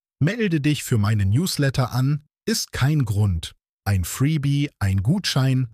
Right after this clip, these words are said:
eine exklusive Einladung. Das ist ein Grund. Und noch ein Tipp.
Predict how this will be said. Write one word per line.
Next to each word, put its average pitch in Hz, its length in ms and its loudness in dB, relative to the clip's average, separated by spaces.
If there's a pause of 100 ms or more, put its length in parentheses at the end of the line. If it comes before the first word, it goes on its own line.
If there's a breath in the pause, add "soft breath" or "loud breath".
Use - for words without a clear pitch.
(160)
eine 165 360 0
exklusive 120 800 0
Einladung. 98 680 0 (300)
Das 71 180 -2
ist 123 180 -6
ein 196 160 0
Grund. 107 440 0 (720)
Und 175 180 0
noch 196 160 0
ein 113 160 2
Tipp. - 300 -4